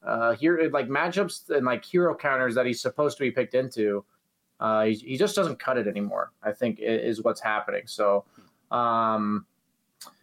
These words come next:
not too surprising to me personally. Every time I see it in pubs, it just looks rough, uh, at least in the higher tiers. So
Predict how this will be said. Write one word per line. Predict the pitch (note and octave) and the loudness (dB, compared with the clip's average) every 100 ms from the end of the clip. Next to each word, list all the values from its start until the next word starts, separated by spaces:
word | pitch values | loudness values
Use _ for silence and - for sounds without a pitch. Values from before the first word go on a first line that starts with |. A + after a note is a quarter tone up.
| _ | _
not | E3 A3 - | -2 0 0
too | A3+ | 0
surprising | - - F3+ F3+ D#3+ | 0 0 2 2 4
to | |
me | D#3 D#3+ | 2 2
personally. | D3 D3 - F3 E3 D3 | 0 0 2 2 4 4
Every | C#3+ | 2
time | C#3+ D3+ | 2 2
I | C#3 | 2
see | - D3+ | 2 2
it | |
in | C3 | 2
pubs, | A#2+ C3 B2 | 2 0 2
it | B2 | -2
just | A2 A2 | -2 0
looks | A#2+ A2 | 0 -2
rough, | G#2+ A#2 A#2+ - - - | 0 0 0 -6 -20 -8
uh, | G#2+ G#2 G#2 G#2 G#2 G#2 G#2 - - | -2 2 4 4 4 2 0 -4 -4
at | A2+ | 0
least | B2 A#2 | 0 0
in | A#2 | -2
the | A2 | 0
higher | A#2+ B2 | 2 0
tiers. | - B2+ B2+ - - _ _ _ _ - | 0 0 0 -4 -14 _ _ _ _ -12
So | - A2 G#2+ G#2 G#2 G#2 G#2 | -2 2 4 6 6 4 2